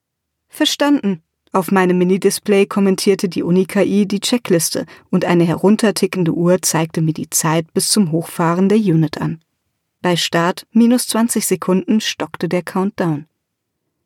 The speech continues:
„Yin, was ist der Grund für die Unterbrechung?“ „Nichts Definitives, David. Eine Messung im zweiten Kühlkreislauf ergab zu niedrige Spannung. Wir klären das von hier.“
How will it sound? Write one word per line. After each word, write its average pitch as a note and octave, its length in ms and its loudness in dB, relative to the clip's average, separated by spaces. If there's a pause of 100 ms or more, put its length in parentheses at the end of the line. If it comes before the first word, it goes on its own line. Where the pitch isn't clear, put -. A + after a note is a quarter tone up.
(160)
„Yin, C4 420 2 (280)
was A3 240 -2
ist - 140 -4
der G#3+ 100 0
Grund C#4+ 240 0
für - 120 -6
die G3+ 120 0
Unterbrechung?“ G3 680 -4 (600)
„Nichts - 380 0
Definitives, G#3+ 840 -2
David. F#3 580 -2 (160)
Eine C4+ 220 2
Messung C#4 420 2
im B3 200 0
zweiten C#4 440 0
Kühlkreislauf C4 720 0
ergab G3+ 420 -2
zu - 140 0
niedrige B3 380 -2
Spannung. G3+ 440 -4 (520)
Wir C4+ 300 2
klären C4 400 2
das G#3+ 200 0
von A3 160 0
hier.“ F#3+ 240 -2